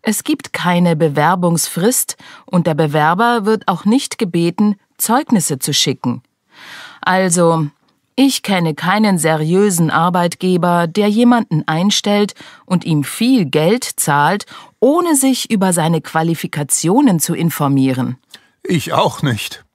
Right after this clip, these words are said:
Speaker 1: Und wenn in der Anzeige steht, dass man zuerst mal Geld bezahlen soll, kann man ganz sicher sein,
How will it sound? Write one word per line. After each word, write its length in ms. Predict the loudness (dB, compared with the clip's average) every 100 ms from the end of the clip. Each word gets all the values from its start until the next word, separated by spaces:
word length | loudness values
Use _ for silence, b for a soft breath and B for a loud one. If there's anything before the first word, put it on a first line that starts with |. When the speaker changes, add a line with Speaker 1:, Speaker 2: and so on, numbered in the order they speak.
| _ -2
Speaker 1:
Und 360 | 2 2 0
wenn 200 | 0 0
in 220 | 2 2
der 180 | 2 0
Anzeige 580 | 0 0 0 -2 -2 -2
steht, 460 | -4 0 2 2 -2 B B B B
dass 240 | -4 0 0
man 260 | 2 0
zuerst 640 | -2 -4 0 0 0 -2
mal 320 | 0 2 2 0
Geld 380 | 2 0 0
bezahlen 520 | -6 -4 -2 0 2 2
soll, 320 | 2 2 -2 b b b b
kann 220 | 0 2
man 300 | 4 2 0
ganz 520 | 0 0 0 0 -2
sicher 380 | -2 -2 -2 -2
sein, 380 | 0 0 0